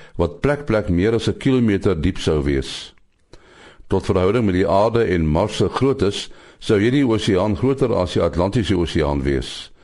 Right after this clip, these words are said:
het wetenskaplikes bevind wat Mars se atmosfeer intensief met verskeie teleskope bestudeer het. Hierdie oseaan het ongeveer vier miljard jaar gelede bestaan. Aanvanklik sou die water hoofsaaklik gewone water wees,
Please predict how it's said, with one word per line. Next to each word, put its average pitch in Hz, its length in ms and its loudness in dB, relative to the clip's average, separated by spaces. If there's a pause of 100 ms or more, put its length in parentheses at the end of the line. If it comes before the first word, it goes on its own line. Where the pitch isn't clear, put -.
(240)
het 82 200 -2
wetenskaplikes 104 800 0
bevind 95 420 -2 (260)
wat 92 200 -2
Mars 95 260 0
se - 100 2
atmosfeer 104 640 0
intensief 95 680 0 (260)
met 92 180 0
verskeie 110 460 0
teleskope 87 720 0
bestudeer 78 520 0
het. - 280 -8 (1160)
Hierdie 151 260 2
oseaan 110 420 2
het 104 120 -2
ongeveer 101 480 2
vier 151 400 0
miljard 95 480 2
jaar 85 240 2
gelede 82 420 0
bestaan. 71 640 -2 (840)
Aanvanklik 143 560 0
sou 110 160 0
die 98 120 2
water 107 320 2
hoofsaaklik 113 640 0
gewone 98 480 0
water 80 380 2
wees, 82 360 -2